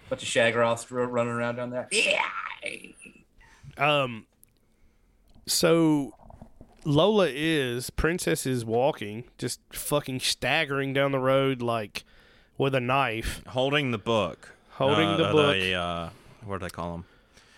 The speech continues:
Speaker 3: Photo.
Speaker 2: The
Speaker 1: It's a
Speaker 2: grimoire.
Speaker 1: collage book.
Speaker 3: What?
Speaker 1: It's like a collage book, a book of collage.
Speaker 2: You thinking about a yearbook?
Speaker 3: It's not a yearbook. Like, what do you, a photo album.
Speaker 2: Photo
Speaker 1: Photo
Speaker 2: album, yeah.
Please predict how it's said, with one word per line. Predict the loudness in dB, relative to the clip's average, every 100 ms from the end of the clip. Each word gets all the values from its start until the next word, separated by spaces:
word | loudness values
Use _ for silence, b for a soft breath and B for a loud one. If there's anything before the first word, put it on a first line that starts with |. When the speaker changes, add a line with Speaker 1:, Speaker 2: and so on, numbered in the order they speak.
| b _
Speaker 3:
Photo. | -6 -4 -4 -6 -4
Speaker 2:
The |
Speaker 1:
It's | 2
a | 2
Speaker 2:
grimoire. | 6
Speaker 1:
collage | 8 10 10 6
book. | 4 4 2 -10 B B B B B B B B -6
Speaker 3:
What? | -6 -8 _ _ -10 B B
Speaker 1:
It's | -2
like | 0
a |
collage | 6 8 8 6
book, | 2 0
a | 0
book | 0 0
of | -2
collage. | 0
Speaker 2:
You | 0
thinking | 2 4
about | 6 4
a | 2
yearbook? | 2 4 6 6 4 0 -12 -14
Speaker 3:
It's | -6
not | -4 -2
a |
yearbook. | -2 -2 -2 -2 -4 -6 -8 -14 -8
Like, | -8 -4
what | -4
do |
you, | -4 -8
a | -6
photo | 0 0 0
album. | -4 -8 -12 -18 -4
Speaker 2:
Photo | 4 6 8
Speaker 1:
Photo | 6
Speaker 2:
album, | 2 -2 -2
yeah. | -2